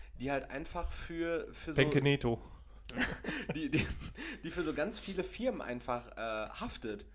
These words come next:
Speaker 1: So, und dann, dann sind die dahin mit, mit so einem Journalistenteam und meinen so, "Ja, wissen Sie, dass die und die kriminelle Machenschaften", sowas? So, sie so, "Nee, äh, mir wurde das einfach mal angeboten, irgendwie zweitausendelf oder sowas, und da ist ihre eigene Firma ist irgendwie vor die Hunde gegangen oder sowas."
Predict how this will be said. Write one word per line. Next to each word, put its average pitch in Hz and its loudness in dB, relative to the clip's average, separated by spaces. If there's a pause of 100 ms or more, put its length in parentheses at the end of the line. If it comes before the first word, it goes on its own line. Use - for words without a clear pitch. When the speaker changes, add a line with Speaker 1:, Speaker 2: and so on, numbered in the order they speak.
(540)
Speaker 1:
So, 127 -2
und 143 2
dann, 139 0
dann 131 0
sind 156 -2
die 151 -8
dahin 131 -2 (840)
mit, 147 0
mit 139 -2
so 135 0
einem 127 0
Journalistenteam 139 0 (180)
und - -8
meinen 160 0
so, 143 -2
"Ja, 139 4 (360)
wissen 156 0
Sie, 190 2
dass - 8
die 147 -2
und 151 -2
die 175 -2
kriminelle 151 -2
Machenschaften", 170 -6
sowas? 170 0
So, 147 -8 (300)
sie 117 -4
so, 123 0 (300)
"Nee, 190 2
äh, 120 4
mir 123 2
wurde 165 2
das 151 0
einfach 143 -4 (200)
mal 120 0
angeboten, 180 2
irgendwie 135 -2
zweitausendelf 123 2
oder 180 4
sowas, 180 0
und 131 -2
da 123 6
ist 123 0
ihre 117 0
eigene 147 2
Firma 165 0
ist 135 2
irgendwie 131 -8
vor 123 -2
die 107 -4
Hunde 139 -2
gegangen 190 -2
oder 196 2
sowas." 208 2